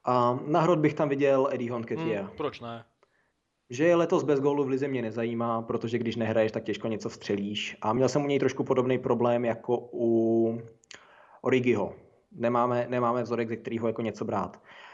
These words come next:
Speaker 1: Ehm, nějaký čísla jsem bral z E F L Cupu, eh, kde má pět gólů v pěti zápasech, ale pomohl si hat-trickem proti Sunderlandu.
Speaker 2: Mhm.
Speaker 1: Nějaký,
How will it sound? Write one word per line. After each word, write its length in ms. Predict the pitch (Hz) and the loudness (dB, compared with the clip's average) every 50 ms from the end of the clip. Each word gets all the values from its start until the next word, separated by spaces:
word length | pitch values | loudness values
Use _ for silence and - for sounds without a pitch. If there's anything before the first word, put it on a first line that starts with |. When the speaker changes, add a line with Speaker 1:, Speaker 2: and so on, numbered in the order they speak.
| - - - - _ - | -18 -18 -20 -18 _ 0
Speaker 1:
Ehm, 260 | 113 117 120 123 131 | 2 2 2 2 2
nějaký 300 | 147 165 165 160 196 - | 0 0 0 0 -2 -4
čísla 300 | - 165 151 - 170 147 | -2 -4 -2 0 0 0
jsem 180 | - 165 147 | 2 0 0
bral 320 | 139 143 143 143 139 135 131 | 2 2 2 4 2 2 2
z 140 | - - - | -2 -6 -6
E 120 | 139 131 | -4 -4
F 120 | 139 143 160 | -4 -2 -2
L 100 | 156 151 | -4 -2
Cupu, 540 | 156 151 147 - 151 151 147 143 143 151 165 - - - - | -2 -6 -4 -2 0 2 2 2 0 -4 -8 -14 -20 -20 -16
eh, 60 | - 127 120 117 117 117 113 | -10 -4 0 0 0 0 0
kde 140 | 113 127 127 | 0 0 0
má 140 | 135 131 | 2 0
pět 180 | 127 127 135 131 | 2 2 0 0
gólů 200 | 127 127 127 127 | 2 0 0 0
v 40 | 127 | 0
pěti 200 | 131 110 - 123 | -2 -2 -2 -2
zápasech, 440 | 123 117 113 - 117 - 131 120 131 | -2 -2 -2 -2 -2 -2 -2 -2 -2
ale 120 | 120 107 | -2 -2
pomohl 280 | - 110 113 113 117 113 | -2 -2 -2 -2 -2 -2
si 120 | - 123 | -4 -4
hat-trickem 360 | 120 113 - 123 110 123 117 | -6 -4 -4 -6 -6 -6 -6
proti 200 | 113 - - 104 | -6 -4 -6 -6
Sunderlandu. 680 | - 101 104 117 127 131 131 135 131 127 131 127 127 123 | -4 -4 -2 0 2 2 2 2 4 4 4 4 4 4
Speaker 2:
Mhm. 180 | 123 123 123 123 - - - - - - - - - - - - - _ _ _ _ _ _ _ - | 0 -2 -6 -14 -18 -20 -20 -20 -20 -20 -20 -20 -20 -20 -20 -20 -20 _ _ _ _ _ _ _ -4
Speaker 1:
Nějaký, 480 | 131 135 135 135 170 156 151 151 147 | -2 -2 -2 0 0 0 0 0 -2